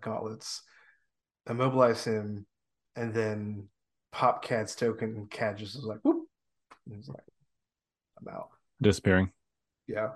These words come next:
Speaker 2: Yep.
Speaker 1: Pulled the spearing axe. Then, then Din got shot by everyone on my <laughs> side of the board. Drop Grogu.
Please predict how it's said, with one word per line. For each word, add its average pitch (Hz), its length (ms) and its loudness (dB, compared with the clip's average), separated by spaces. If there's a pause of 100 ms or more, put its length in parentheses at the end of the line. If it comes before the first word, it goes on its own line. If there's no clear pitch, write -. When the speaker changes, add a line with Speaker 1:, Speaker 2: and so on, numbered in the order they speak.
(440)
Speaker 2:
Yep. 98 120 4
Speaker 1:
Pulled 127 120 4
the 120 60 0
spearing 120 280 2
axe. 117 260 0 (180)
Then, 127 380 2 (920)
then 123 260 2
Din 127 220 2
got 117 220 2
shot 117 360 2
by 113 180 2
everyone 110 540 0 (580)
on 117 140 -4
my 110 120 -4
<laughs> - 100 -10
side 110 140 2
of 107 80 -6
the 98 60 -10
board. 117 560 -4 (760)
Drop 123 300 4
Grogu. 110 640 0